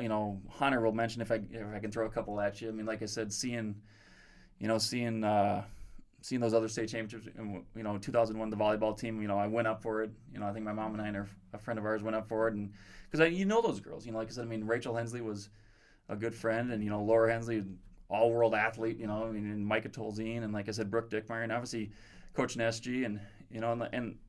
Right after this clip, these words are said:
that, you know, that one, that one comes to mind. You know, like I said, that two thousand football season, I mean, you know, even though we lost, you know, being a part of that team and the relationships I, you know, me-, built that year with people, I mean, are still sticking with me.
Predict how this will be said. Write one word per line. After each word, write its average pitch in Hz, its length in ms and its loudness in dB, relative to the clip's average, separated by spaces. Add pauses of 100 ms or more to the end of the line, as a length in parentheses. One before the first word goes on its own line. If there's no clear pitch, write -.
(480)
that, 123 240 2 (140)
you 120 80 -6
know, 113 120 2
that 123 200 6
one, 120 260 -4 (120)
that 110 160 4
one - 120 0
comes 127 220 -2
to 127 60 0
mind. 123 360 -2
You 113 60 -6
know, 110 140 -2
like 110 180 -6
I - 20 -6
said, 110 320 -4
that 113 160 6
two 135 100 0
thousand 117 340 2 (200)
football 120 280 2
season, 120 360 -6
I 120 40 -8
mean, 110 180 -4
you 107 160 -6
know, 101 280 -2 (300)
even 117 140 -4
though 123 100 0
we 113 100 2
lost, 104 600 -2 (560)
you 107 80 -6
know, 104 100 0
being 120 220 0
a 113 60 0
part 113 200 4
of 107 40 -2
that 110 200 4
team 113 320 -4
and 98 140 -4 (640)
the 120 80 -2
relationships 120 500 2
I, 110 100 4 (260)
you 120 100 -8
know, 107 220 -4 (180)
me-, 110 240 -8 (560)
built 127 220 0
that 120 200 8
year 127 140 0
with 117 140 -6
people, 123 420 -4
I - 20 -4
mean, 104 120 -4
are 104 80 -4
still 120 260 -4
sticking 117 360 -6
with 113 200 -4
me. 117 280 -6